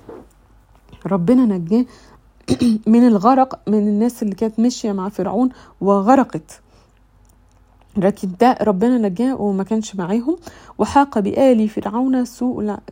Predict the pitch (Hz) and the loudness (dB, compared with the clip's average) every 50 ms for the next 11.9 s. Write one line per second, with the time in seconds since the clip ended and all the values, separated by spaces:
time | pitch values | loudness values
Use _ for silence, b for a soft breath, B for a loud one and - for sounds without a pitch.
0 | - - - - - - 262 233 233 226 208 196 220 214 196 - 220 - - 220 | -20 -20 -18 -12 -8 -6 -4 -4 -2 -2 0 2 2 2 0 -2 -6 -6 -6 -6
1 | 196 - 214 220 208 220 240 247 - 254 - - 254 262 262 240 220 220 220 214 | -4 -2 0 0 0 0 0 -2 -2 -2 0 0 0 0 0 0 0 0 0 0
2 | 214 208 190 - - 202 208 208 220 254 240 - 233 240 233 226 269 269 - - | 0 -2 -2 -4 -6 -4 -2 0 0 0 0 0 -2 -2 0 0 0 -2 0 0
3 | 262 262 262 247 233 220 - - 277 262 247 220 - - 214 208 214 214 208 208 | 0 2 2 2 0 0 -2 -2 0 0 0 -2 -4 -6 -4 -4 -2 -2 -2 -4
4 | - 226 220 - - 294 359 359 B B B B B B B B B B 247 262 | -6 -8 -10 -8 -4 -4 -4 -4 B B B B B B B B B B 4 6
5 | 277 269 - - 302 302 285 285 294 294 294 B B B B B 220 240 247 214 | 6 6 4 2 2 4 4 4 2 2 0 B B B B B 2 4 4 4
6 | 175 185 180 180 _ _ _ _ _ _ _ _ - - 233 226 214 214 247 262 | 2 0 -4 -6 _ _ _ _ _ _ _ _ -6 -4 -2 0 2 2 4 4
7 | 262 269 269 277 277 - _ _ _ _ _ _ _ _ _ _ _ _ _ _ | 4 2 0 -2 -6 -12 _ _ _ _ _ _ _ _ _ _ _ _ _ _
8 | - 214 196 208 180 - - 160 - B B B B B B B 214 220 220 247 | -2 0 2 2 0 0 -2 -6 -8 B B B B B B B 4 6 6 6
9 | 277 294 285 262 254 240 - - - - _ - 226 226 240 311 330 - - - | 6 6 4 2 2 -2 -4 -6 -10 -12 _ -4 -2 0 2 2 2 0 -2 -4
10 | - 302 - - 208 226 226 226 220 220 208 208 - - 294 247 247 247 220 226 | -6 -6 -6 -4 -4 -2 -2 0 -2 -2 -4 -6 -6 -4 -4 -2 -2 -2 -2 0
11 | 220 254 262 240 220 277 - - 302 - - 214 202 196 196 190 175 | 0 0 0 0 0 0 -2 -2 -4 -4 -4 -4 -4 -2 -4 -4 -6